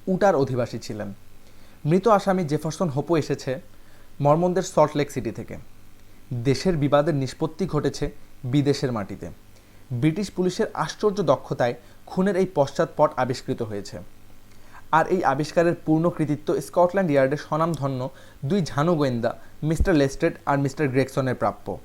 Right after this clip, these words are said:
আসামিকে ধরা হয়েছে শার্লক হোমস নামক শখের গোয়েন্দার ঘরে। গোয়েন্দাগিরিতে ভদ্রলোকের প্রতিভার আভাস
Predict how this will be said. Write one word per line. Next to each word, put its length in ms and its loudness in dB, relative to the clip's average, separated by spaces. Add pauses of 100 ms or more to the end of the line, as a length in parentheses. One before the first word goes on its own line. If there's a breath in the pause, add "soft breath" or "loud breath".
(640 soft breath)
আসামিকে 440 2
ধরা 260 4
হয়েছে 360 -2 (580 soft breath)
শার্লক 380 6
হোমস 260 2
নামক 240 2
শখের 320 2
গোয়েন্দার 360 0
ঘরে। 240 -6 (680 soft breath)
গোয়েন্দাগিরিতে 640 4
ভদ্রলোকের 560 2
প্রতিভার 460 -2
আভাস 360 2